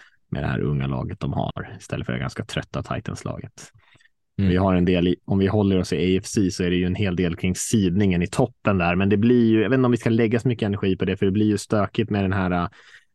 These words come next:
Speaker 1: Bills-Bengals-matchen då, vad som kommer hända med den. Det är ju liksom Chiefs och, och Bills och, eh, Bengals var ju alla,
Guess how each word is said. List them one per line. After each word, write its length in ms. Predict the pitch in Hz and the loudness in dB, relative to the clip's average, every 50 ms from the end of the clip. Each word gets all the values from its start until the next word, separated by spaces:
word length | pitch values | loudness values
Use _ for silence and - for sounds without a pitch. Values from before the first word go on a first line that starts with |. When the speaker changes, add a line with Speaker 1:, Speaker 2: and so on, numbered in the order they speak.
| _ _ | _ _
Speaker 1:
Bills-Bengals-matchen 840 | - 131 123 110 - 131 123 120 113 110 - 135 135 139 - 147 127 | 4 4 4 4 2 2 4 4 4 2 2 0 0 0 0 2 2
då, 100 | 117 113 | 4 4
vad 120 | 117 110 | 2 2
som 100 | - 110 | 0 -2
kommer 140 | - 107 98 | -2 -2 -2
hända 380 | - - 131 117 110 113 135 | 0 0 0 2 2 2 2
med 100 | 139 123 | 2 2
den. 340 | 90 78 71 80 92 98 - - | 2 0 0 0 -2 -4 -2 -2
Det 140 | 113 107 104 | 0 2 4
är 120 | 104 110 | 4 6
ju 140 | 110 110 104 | 6 6 4
liksom 220 | 98 - - 98 | 2 2 0 -4
Chiefs 560 | 95 - - 117 117 113 110 107 - - - 110 | -4 -2 0 2 4 2 2 0 -4 -6 -4 -2
och, 220 | 95 - 101 104 | -2 0 2 0
och 80 | 104 92 | 2 2
Bills 500 | 101 101 98 98 98 92 - - - - | 2 2 4 4 2 0 -2 -4 -6 -4
och, 380 | 92 87 - - _ - - | -4 -4 -4 -8 _ 0 2
eh, 240 | 92 87 85 85 - - - - - _ _ | 2 4 4 2 0 -4 -12 -20 -20 _ _
Bengals 600 | - 104 104 101 98 90 92 87 87 - - 104 92 | 0 2 4 4 4 4 2 2 0 0 -4 -8 -4
var 160 | - 104 95 | 0 2 2
ju 80 | 95 95 | 4 4
alla, 540 | 90 65 92 95 92 95 101 104 101 90 | 4 4 4 4 4 4 2 2 0 0